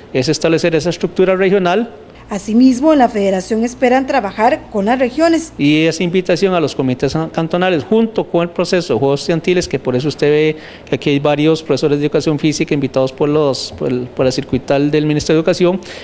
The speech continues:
Speaker 1: cómo integramos el proceso de estudiantiles, el proceso de juegos nacionales, el proceso de la federación para a corto plazo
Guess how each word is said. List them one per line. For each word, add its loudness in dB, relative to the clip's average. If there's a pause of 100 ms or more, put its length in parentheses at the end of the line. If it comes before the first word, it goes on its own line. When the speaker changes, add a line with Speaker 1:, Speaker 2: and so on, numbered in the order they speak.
(140)
Speaker 1:
cómo 0
integramos 0
el -2
proceso -2
de 2
estudiantiles, 0
el -4
proceso -2
de 2
juegos 2
nacionales, 0
el 0
proceso 0
de 4
la 2
federación 0 (480)
para 0
a -4
corto -2
plazo -2